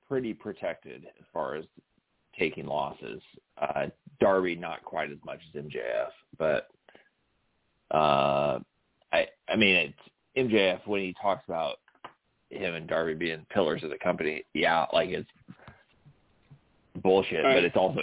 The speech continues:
Speaker 1: true. Like, so.
Speaker 2: All right, Jason. I don't wanna stop. I got pissed real bad.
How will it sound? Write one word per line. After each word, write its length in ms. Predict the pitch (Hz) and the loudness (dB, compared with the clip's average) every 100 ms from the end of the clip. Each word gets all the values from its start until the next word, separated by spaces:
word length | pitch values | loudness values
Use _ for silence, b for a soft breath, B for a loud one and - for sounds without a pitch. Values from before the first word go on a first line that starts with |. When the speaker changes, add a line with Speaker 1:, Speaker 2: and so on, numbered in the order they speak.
| - | -4
Speaker 1:
true. 340 | - 85 67 76 - - - | 0 0 0 -4 -8 -4 0
Like, 280 | 80 80 - - _ _ _ _ B B B B _ _ _ _ _ _ _ _ _ - | 2 0 -8 -20 _ _ _ _ B B B B _ _ _ _ _ _ _ _ _ -12
so. 280 | 57 65 - b b b b _ _ _ _ | -10 -10 -14 b b b b _ _ _ _
Speaker 2:
All 60 | 143 | 2
right, 160 | 135 - 135 | 2 0 -4
Jason. 540 | 131 123 - 127 123 - _ _ _ _ _ _ _ _ _ _ _ _ _ | 0 0 0 -6 -6 -12 _ _ _ _ _ _ _ _ _ _ _ _ _
I 80 | 139 | 2
don't 140 | 135 | 4
wanna 200 | 123 107 - | 4 0 -4
stop. 480 | - 110 104 - - - | 0 4 4 0 -12 -8
I 100 | 113 | -6
got 340 | 101 90 - | -4 -4 -6
pissed 240 | 104 92 - - | -12 -12 -14 -20
real 300 | 107 104 101 | -14 -8 -8
bad. 360 | 90 85 - | -6 -6 -8